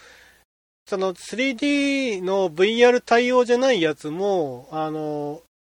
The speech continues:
とか、あの、映画とかのブルーレイとか見るときは、あのー、ブイアールの中に表示される画面のサイズを三種類から選択できて、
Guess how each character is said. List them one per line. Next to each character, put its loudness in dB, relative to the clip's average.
と -4
か、 2
あ 0
の、 -8
映 4
画 2
と -6
か -2
の -10
ブ -10
ル 4
ー 2
レ 2
イ -2
と -12
か -8
見 -2
る -4
と -12
き -16
は、 -4
あ -8
の -10
ー、 -12
ブ 0
イ -2
ア 2
ー 0
ル -2
の -4
中 0
に -2
表 2
示 -6
さ 0
れ 2
る 0
画 6
面 2
の -2
サ 4
イ 4
ズ -6
を 2
三 0
種 0
類 0
か -6
ら -6
選 -2
択 -4
で -4
き -20
て、 -6